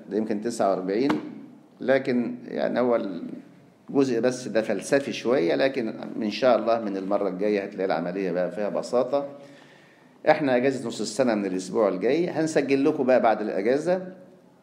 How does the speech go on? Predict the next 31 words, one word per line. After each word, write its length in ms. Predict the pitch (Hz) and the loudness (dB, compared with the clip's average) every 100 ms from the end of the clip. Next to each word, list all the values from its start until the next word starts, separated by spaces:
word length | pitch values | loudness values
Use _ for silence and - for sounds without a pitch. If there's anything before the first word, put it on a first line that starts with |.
| _ | _
اللهم 440 | 135 139 139 156 135 | 2 4 4 4 0
إلا 320 | 113 120 117 | 0 0 0
إذا 120 | 117 | 2
ربنا 320 | 107 101 117 | 2 0 0
فرج 280 | 107 120 110 | 2 2 0
الدنيا 360 | 95 90 110 107 | 0 -2 0 0
شوية 360 | - 113 135 | -2 -2 0
وبقت 240 | 131 127 127 | 2 0 0
في 120 | 147 | -2
محاضرات، 640 | 127 123 139 165 139 - - - - | -2 0 2 2 2 -2 -16 -20 -10
يفضل 500 | - - 131 98 92 | -8 0 2 2 -2
تمامًا 600 | 95 95 98 90 92 - - - | -2 0 0 0 -4 -6 -12 -4
لو 120 | - | -2
في 160 | 92 139 | 0 -2
محاضرات 560 | 110 - 90 135 151 131 | -2 -4 -2 -2 -2 -2
هعيد 240 | 113 113 | -2 2
لكم 180 | 185 143 | 0 2
المحاضرة 380 | 113 - 113 98 | -2 -2 -2 -2
دي 100 | 98 | -2
تاني 280 | 113 101 | -2 -2
في 80 | 90 | -4
القاعة، 560 | - - 131 127 131 - | -8 0 2 2 0 -2
لكن 320 | 104 110 95 | -2 0 0
لو 140 | 104 123 | 0 2
ما 120 | 98 | 0
فيش 280 | 92 170 - - | -4 -6 -6 -6
هنستخدم 540 | 110 104 - 117 92 | -6 -4 -6 -4 -2
بقى 120 | 92 101 | 0 0
الأونلاين 520 | 82 92 90 98 85 | 0 -2 0 0 0
لحد 380 | 78 87 90 82 | -4 -6 -6 -4
ما 320 | 82 80 | -4 -4